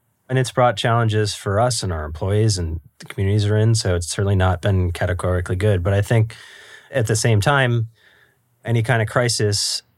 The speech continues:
like a global pandemic, even the worst of these crises can have silver linings and opportunities.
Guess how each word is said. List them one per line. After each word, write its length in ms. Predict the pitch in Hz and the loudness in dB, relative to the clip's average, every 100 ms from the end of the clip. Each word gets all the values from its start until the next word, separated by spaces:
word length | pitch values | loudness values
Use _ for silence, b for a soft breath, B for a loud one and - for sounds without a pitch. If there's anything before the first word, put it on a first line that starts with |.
| _ 98 | _ -10
like 240 | 90 - | -10 -10
a 40 | 87 | -14
global 380 | - 95 95 | -6 -4 -2
pandemic, 560 | 87 101 95 101 90 - | -2 -2 0 0 -2 -6
even 280 | 139 151 147 | -2 2 4
the 100 | 127 | 4
worst 340 | 113 123 113 107 | 2 2 0 -2
of 60 | |
these 160 | 104 98 | -2 -2
crises 480 | 107 104 - 95 - | 0 0 -2 -4 -2
can 160 | 98 | -2
have 260 | 92 92 87 | 0 0 0
silver 300 | - 92 87 | -2 -2 0
linings 460 | 90 92 85 82 | 0 0 -2 -4
and 80 | 87 | -6
opportunities. 840 | 82 80 - 85 87 80 73 - | -8 -10 -12 -8 -8 -8 -10 -10